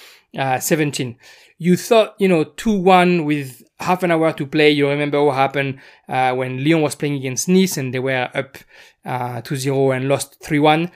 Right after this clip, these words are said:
Uh, you thought, you know, Lens is going to be able to make it. Uh, yet somehow the intensity kinda dropped after that goal. Uh, you know, Lyon, of course, were happy with the results. They were still up front. Um, so they basically didn't commit up front too much, and, and they sort of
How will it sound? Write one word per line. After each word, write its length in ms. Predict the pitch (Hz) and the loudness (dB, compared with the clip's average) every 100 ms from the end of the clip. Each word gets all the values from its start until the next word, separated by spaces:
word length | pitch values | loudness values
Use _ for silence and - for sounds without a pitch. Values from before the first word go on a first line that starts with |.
| - _ - | -20 _ -10
Uh, 180 | 135 143 | -8 -6
you 180 | 151 156 | -4 -4
thought, 300 | - 165 151 | 0 0 0
you 80 | 147 | -4
know, 160 | 139 | -4
Lens 500 | 131 143 160 160 - | -6 0 0 0 -2
is 100 | 143 | -4
going 200 | 143 143 | -4 -4
to 100 | 135 | -4
be 120 | 135 | -4
able 200 | 139 139 | -4 -4
to 120 | 139 139 | -4 -2
make 260 | 143 139 | -2 -2
it. 180 | 147 - _ _ _ - | -6 -6 _ _ _ -4
Uh, 360 | 131 131 - - | -2 -2 -4 -4
yet 300 | 180 180 - - | 0 0 -2 -12
somehow 520 | - 185 165 165 156 | -2 -2 0 0 0
the 180 | 139 143 | 0 -4
intensity 500 | 139 156 156 135 147 | -2 -4 -6 -10 -8
kinda 280 | 180 165 | -4 -2
dropped 340 | 120 175 165 - | 0 2 2 0
after 240 | 135 143 | -6 -4
that 220 | 131 131 | -2 -4
goal. 340 | 135 135 143 - - _ - | -2 0 0 -4 -20 _ -8
Uh, 120 | 135 | -4
you 120 | 143 | -2
know, 80 | 151 | -2
Lyon, 220 | 139 160 | 2 2
of 180 | 139 131 | 2 0
course, 320 | - 160 - - - - | 0 0 -2 -14 -20 -8
were 160 | 147 | -4
happy 220 | 131 127 131 | -4 -4 -6
with 160 | 123 | -6
the 40 | 120 | 0
results. 340 | 160 196 190 | 4 4 2
They 60 | 131 | -8
were 80 | |
still 300 | 127 - 135 | -8 -4 -4
up 120 | 147 - | -4 -2
front. 200 | 156 - - - _ | -2 -2 -12 -20 _
Um, 220 | 139 123 | -6 -6
so 120 | 117 135 | -4 -2
they 160 | 135 | -2
basically 580 | - - 151 135 135 147 | -4 -4 -4 -4 -6 -4
didn't 320 | 139 135 131 | -2 -4 -2
commit 320 | 170 196 185 | 0 0 -2
up 100 | 180 | -10
front 240 | - 185 180 | -4 -2 0
too 120 | 190 | 0
much, 260 | 180 180 160 | 0 -2 -6
and, 280 | 135 127 139 | -6 -8 -8
and 420 | 131 131 131 123 | -8 -6 -6 -2
they 140 | 131 | -2
sort 180 | - 147 | 0 0
of 180 | 131 | 0